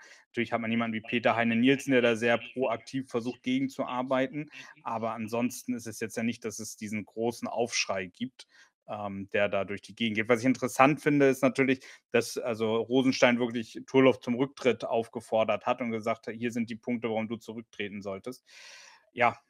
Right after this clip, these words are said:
also, ich glaube, ich, also, ich sag mal so, bei, bei Büttner, ich glaube, der hat auch 'ne, 'ne, 'ne, 'ne seichte Seite, sag ich mal.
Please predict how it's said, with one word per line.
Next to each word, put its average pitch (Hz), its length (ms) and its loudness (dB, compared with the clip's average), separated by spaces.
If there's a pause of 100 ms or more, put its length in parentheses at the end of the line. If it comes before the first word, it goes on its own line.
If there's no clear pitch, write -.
(120)
also, 131 160 6
ich 135 100 -2
glaube, 165 420 12
ich, 143 160 -4
also, 147 140 -2
ich 147 100 -4
sag 156 140 6
mal 151 180 4
so, 143 80 4
bei, 131 200 6
bei 123 200 2
Büttner, 147 400 4
ich 135 60 2
glaube, 139 260 6
der 127 140 6
hat 135 140 6
auch 127 180 0
'ne, 131 140 4
'ne, 127 200 2
'ne, 117 260 0
'ne 113 180 -2
seichte 143 640 0
Seite, 143 460 0
sag 135 200 0
ich 135 140 -8
mal. 139 220 4